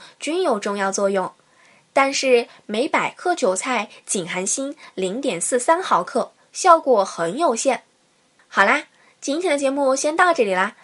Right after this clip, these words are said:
喜欢的小伙伴们点点订阅哈。想要 get 更多技能，微信搜索百科知识，微博搜索迷你百科脱口秀，关注解锁新知识。我们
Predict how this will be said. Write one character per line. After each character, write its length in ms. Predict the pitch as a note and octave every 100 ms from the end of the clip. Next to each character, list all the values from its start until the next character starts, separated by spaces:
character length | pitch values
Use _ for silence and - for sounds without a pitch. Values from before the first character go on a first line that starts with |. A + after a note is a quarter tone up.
| - -
喜 240 | - E3+
欢 160 | F3+ G3+
的 80 |
小 140 | G3 F#3+
伙 100 | G3+
伴 160 | G#3+
们 220 | G#3 F#3+ F#3+
点 200 | F3 A3
点 200 | D#3+ D#3+
订 180 | C4+
阅 100 | E4
哈。 220 | D4 B3 - _ - -
想 220 | - G#3
要 80 | A#3+
get 400 | C#4+ C4+ C4+ B3+
更 180 | F4+ E4+
多 120 | D4+
技 140 | D4+
能， 200 | B3+ C4 - _ - -
微 160 | D4
信 200 | F#4 E4
搜 120 | D#4+ E4
索 280 | C4+ C4+
百 240 | D4 G3+ D#3+
科 200 | - A#3+
知 160 | D#4+
识， 280 | E4+ C#4 - - - -
微 200 | B3 E4
博 200 | A#3+ B3+
搜 120 | C#4
索 320 | C4+ G3 F3+
迷 120 | F3+
你 300 | F3+ A#3 C4+
百 240 | D#4+ G3+ -
科 280 | - F#3+ F#3+
脱 240 | C#4+ F4+
口 140 | -
秀， 260 | - D#4 D4 - - -
关 240 | A#3 D4+
注 220 | E4 D4 G#3+
解 160 | A3
锁 260 | B3 F#3+ -
新 440 | - G3 A3 E4
知 200 | F#4 A#3+
识。 220 | A3+ - - _ _ -
我 100 | F3+
们 200 | F#3+